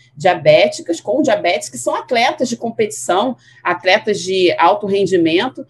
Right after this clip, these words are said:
e não há contraindicação nenhuma pra ser um atleta de alto rendimento tendo diabetes tipo um.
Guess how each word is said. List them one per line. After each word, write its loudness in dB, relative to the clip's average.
e -2
não 0
há 2
contraindicação -4
nenhuma 4
pra 2
ser 2
um 2
atleta 0
de 0
alto 0
rendimento 0
tendo -6
diabetes -2
tipo -4
um. 0